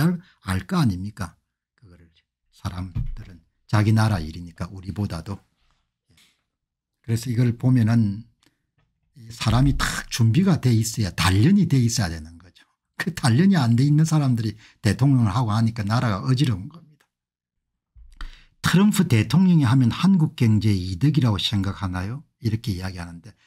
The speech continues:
한국 경제의 이득이든 아니든 그건 중요한 게 아니지 않습니까?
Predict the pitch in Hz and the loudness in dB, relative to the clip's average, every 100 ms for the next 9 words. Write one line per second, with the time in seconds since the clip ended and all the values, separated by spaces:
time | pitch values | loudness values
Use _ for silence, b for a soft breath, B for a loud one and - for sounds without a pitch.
0 | _ _ - 196 220 175 - 107 107 123 | _ _ -4 0 2 2 2 2 2 2
1 | 92 95 113 165 139 117 90 107 139 - | 0 0 2 2 2 0 0 2 2 0
2 | 113 139 - 95 95 117 156 160 85 85 | 0 -2 -2 -2 0 2 2 2 0 -6
3 | 95 107 - 120 113 107 - | -8 -8 -8 -10 -10 -10 -16